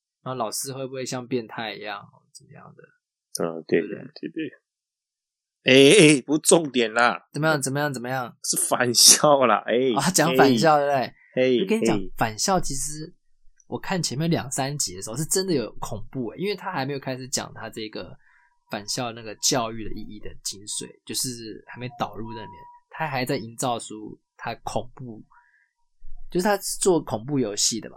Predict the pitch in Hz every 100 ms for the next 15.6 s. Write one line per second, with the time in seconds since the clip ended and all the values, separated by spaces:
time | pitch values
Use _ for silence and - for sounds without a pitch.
0 | - 139 131 143 131 117 - - 147 123
1 | 104 123 123 - 107 113 - 110 104 104
2 | 85 76 52 - - 104 127 117 - 113
3 | 104 110 - _ _ - 113 208 247 247
4 | - - 135 90 - 135 110 110 107 _
5 | _ _ _ _ _ _ _ _ _ _
6 | _ _ _ _ _ - 113 98 196 139
7 | - _ - 127 110 127 165 123 160 175
8 | 175 175 170 175 156 - _ - 233 131
9 | - 151 156 165 - 95 - _ _ _
10 | _ _ _ _ _ 127 143 147 147 135
11 | 139 127 143 - - - _ _ _ -
12 | 139 139 110 - 110 - 104 - 127 -
13 | 120 113 - 101 104 104 87 104 110 110
14 | 101 101 101 - 123 120 110 - 110 110
15 | 101 - 107 101 95 90